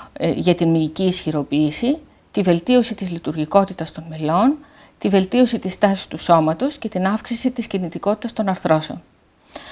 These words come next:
Στόχος αυτών των προγραμμάτων εργοθεραπείας είναι να ενισχυθούν οι υγιείς πλευρές του ατόμου, ενώ οι αδυναμίες του, αν δεν μπορούν να ξεπεραστούν, να μείνουν τουλάχιστον στάσιμες.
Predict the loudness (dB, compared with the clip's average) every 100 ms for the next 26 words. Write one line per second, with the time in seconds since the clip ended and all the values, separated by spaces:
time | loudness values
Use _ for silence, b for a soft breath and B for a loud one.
0 | B B B 2 4 4 4 4 4 4
1 | 6 2 2 2 0 2 2 2 -2 0
2 | 0 0 0 0 0 -2 2 4 4 2
3 | -2 -6 -8 -2 0 0 -2 -2 0 0
4 | 0 0 0 0 -2 -2 -6 -8 -6 -2
5 | 0 -2 -6 B B B 0 2 2 0
6 | -2 -2 0 0 -2 -4 -8 -10 _ _
7 | -8 -4 -2 0 4 6 6 4 -4 -6
8 | -6 -4 -4 -2 -2 -2 -2 -4 -6 -6
9 | -6 -6 -8 -6 -4 -4 -4 -14 -18